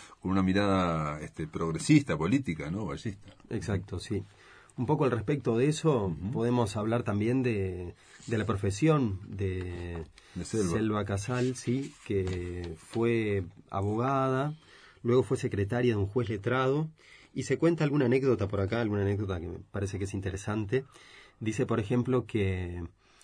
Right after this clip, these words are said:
Speaker 2: tenía un cliente muy especial, dan el nombre.
Speaker 1: Ujú.
Speaker 2: Dice que es una persona que, un hombre que se dedicaba a cometer hurtos simples como forma de ganarse la vida. Pasaba preso y Selva lo defendía. No cobraba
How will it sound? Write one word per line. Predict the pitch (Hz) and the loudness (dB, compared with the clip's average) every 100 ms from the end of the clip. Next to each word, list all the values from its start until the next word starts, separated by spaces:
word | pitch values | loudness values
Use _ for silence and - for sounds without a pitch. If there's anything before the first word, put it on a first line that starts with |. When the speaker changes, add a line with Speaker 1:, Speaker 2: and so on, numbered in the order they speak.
| - - _ _ _ | -20 -20 _ _ _
Speaker 2:
tenía | 120 110 123 | 0 4 4
un | 123 | 4
cliente | 113 110 127 127 | 2 2 2 2
muy | 110 131 | 2 2
especial, | 101 - 95 - 135 123 151 170 - _ _ - _ _ _ - | 2 -2 -4 0 0 2 0 -2 -10 _ _ -20 _ _ _ -6
dan | 113 139 | -2 0
el | 98 | 0
nombre. | 95 101 101 156 - | -2 -2 -4 -6 -4
Speaker 1:
Ujú. | 92 80 131 196 - - - - _ | -6 -2 -4 -4 -8 -20 -20 -20 _
Speaker 2:
Dice | - 107 113 | -4 0 2
que | 110 | 0
es | 120 | 0
una | 120 | 0
persona | 127 131 165 139 | 0 2 2 2
que, | 151 | 2
un | 120 | 2
hombre | 127 139 | 2 2
que | 110 | 0
se | 101 | 2
dedicaba | 101 104 120 131 | 2 2 2 2
a | - | 2
cometer | 107 104 127 | 2 0 2
hurtos | 135 127 127 | 2 2 -2
simples | 123 175 175 165 156 | 0 2 2 0 0
como | 123 104 | 0 0
forma | 131 139 | 0 2
de | 127 | 0
ganarse | 107 120 123 117 | 0 0 0 0
la | 98 | 0
vida. | 123 117 117 139 _ - - | 2 0 -2 -6 _ -20 -4
Pasaba | 101 101 151 139 | -2 0 0 0
preso | 147 156 156 170 160 | 2 0 0 -2 -2
y | 110 | -4
Selva | 131 131 135 | -2 0 2
lo | 110 | 0
defendía. | 101 104 98 95 87 82 - _ _ | -2 -2 -2 -2 -4 -8 -12 _ _
No | 110 139 | -2 -2
cobraba | 147 120 120 117 110 127 | 0 2 4 2 0 -4